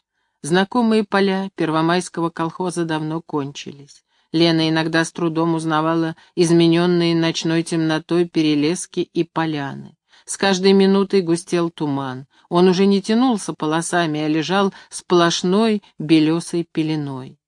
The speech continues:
Похожее на него легкое облако с опаловыми краями быстро плыло под луной. «Кто из нас двигается скорее,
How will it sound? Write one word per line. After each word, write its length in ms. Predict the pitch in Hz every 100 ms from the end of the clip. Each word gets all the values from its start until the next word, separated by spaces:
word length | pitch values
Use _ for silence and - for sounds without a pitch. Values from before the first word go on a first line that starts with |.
| _ _ _
Похожее 640 | - 147 - 160 151 156
на 120 | 151 156
него 260 | 156 156
легкое 520 | 160 160 160 - 160
облако 580 | 156 165 165 160 - 160 - _
с 140 | -
опаловыми 760 | 170 - - 175 175 165 165 160
краями 760 | 156 151 151 185 196 185 185 - _
быстро 580 | 151 147 240 - - 196 -
плыло 420 | 147 156 160 165 -
под 200 | 160 143
луной. 640 | 151 143 131 123 123 135 _ _ _ _ _
«Кто 280 | - - 202
из 160 | 196 180
нас 400 | 180 175 - - _ -
двигается 680 | 165 185 160 165 170 - 170
скорее, 720 | - 170 170 151 131 127